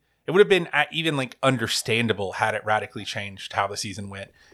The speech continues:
because with the sort of mitigating circumstances with all the, the injuries that you had, I mean, you, it, it would have made sense if Georgia had lost this game. And, and it's really interesting how you think about, like, what might have been, because it's, like, part of the reason that Georgia is just, like,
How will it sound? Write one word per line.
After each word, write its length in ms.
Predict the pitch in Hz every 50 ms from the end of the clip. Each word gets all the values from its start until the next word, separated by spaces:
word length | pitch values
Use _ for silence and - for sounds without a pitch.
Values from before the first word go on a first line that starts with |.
| _ -
because 520 | - 117 - 143 127 123 120 120 - - _
with 320 | - 120 135 131 135 - _
the 140 | - 127 -
sort 160 | - - 120
of 80 | 113
mitigating 380 | 107 117 127 135 120 117 113 107
circumstances 640 | - - 113 - 120 107 - 113 107 - - 107 98
with 100 | 104 98
all 200 | - 113 107 101
the, 240 | 98 101 101 104 - 110
the 100 | 107 123
injuries 340 | 151 180 147 143 120 110 98
that 100 | 120 107
you 100 | 113 98
had, 300 | 110 107 104 107 113 - - - - - _ _ _ _ _ _
I 120 | _ 131 143
mean, 160 | 156 156 156
you, 100 | 156 156 147
it, 180 | - 143 151 143 _
it 140 | - 156 143 _ _ _
would 160 | - 123 143 156
have 80 | 156
made 180 | 151 151 143 135
sense 240 | - - 156 - -
if 80 | 135
Georgia 220 | 117 - 131 123 127
had 100 | 120 113
lost 220 | 113 113 - -
this 100 | 113 104
game. 260 | - 135 147 151 127
And, 80 | 113 117
and 220 | 120 123 120 120
it's 180 | 120 117 - -
really 180 | 147 160 156 135
interesting 460 | 123 131 123 - 127 - - 127 117
how 140 | 101 113 110
you 140 | 107 104 104
think 140 | - 135 113
about, 220 | 117 117 113 110
like, 180 | 101 107 101 -
what 160 | 110 117 -
might 140 | 120 113 107
have 120 | 104 98
been, 220 | _ 107 107 107 98
because 300 | 107 - - 127 104 113
it's, 140 | 113 -
like, 260 | - 113 107 - _ _ _ _ _ _ _ _ _ _ _ _ _ _
part 240 | _ - 185 202 208
of 100 | 226 214
the 80 | 190 160
reason 320 | 139 147 151 131 143 139
that 140 | 131 131 -
Georgia 360 | - 117 123 117 120 120 120
is 120 | 120 110 -
just, 200 | - 123 - -
like, 160 | 127 113